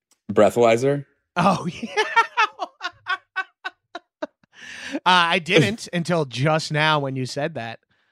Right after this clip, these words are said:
Speaker 1: That was a fucking funny bit 'cause, 'cause you were getting so mad. Remember? 'Cause I, like, usually alcohol related, you crush me in chug contests, but for some <laughs> reason that night I was, like,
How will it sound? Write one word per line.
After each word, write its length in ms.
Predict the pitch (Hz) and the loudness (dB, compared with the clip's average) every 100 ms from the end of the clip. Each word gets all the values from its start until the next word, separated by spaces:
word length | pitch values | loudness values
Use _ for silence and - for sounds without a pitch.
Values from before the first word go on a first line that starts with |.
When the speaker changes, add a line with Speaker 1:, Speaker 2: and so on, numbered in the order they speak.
| _ _ _ _ _ _ - | _ _ _ _ _ _ -10
Speaker 1:
That 360 | 110 120 131 147 | 2 4 6 4
was 160 | 139 | 2
a 60 | 135 | 0
fucking 400 | - 120 113 104 | 2 2 2 -2
funny 240 | - 113 | -2 0
bit 200 | 107 120 | 2 2
'cause, 220 | - 104 113 | 0 -10 -10
'cause 200 | - 113 | -8 -6
you 100 | 117 | -2
were 100 | 127 | 0
getting 220 | 123 120 110 | 4 2 0
so 500 | - - 113 101 101 | -4 2 4 4 0
mad. 460 | 98 90 95 110 | -2 -4 -2 -4
Remember? 360 | - 110 107 117 | -2 -2 0 -2
'Cause 180 | 110 101 | -2 -2
I, 160 | 98 - _ - | -2 -4 _ -6
like, 340 | 110 104 95 - _ - | 0 2 2 -4 _ -2
usually 460 | 151 190 170 147 117 | 2 4 6 4 2
alcohol 400 | 113 117 110 107 | 0 0 0 0
related, 420 | 98 92 87 85 | 0 -2 -4 -8
you 80 | 90 | -6
crush 360 | - 104 - | 2 2 2
me 80 | 90 | -8
in 80 | 87 | -8
chug 300 | - 92 92 | -2 0 0
contests, 380 | 107 107 123 117 | -2 0 0 2
but 160 | 107 | -2
for 120 | - - | 0 -2
some 260 | - 104 | 0 0
<laughs> 80 | 95 | 0
reason 340 | 95 110 113 107 | -2 0 0 0
that 180 | 98 92 | 0 2
night 160 | 98 | 2
I 60 | 95 | 2
was, 180 | 92 90 | 0 0
like, 200 | 82 | -2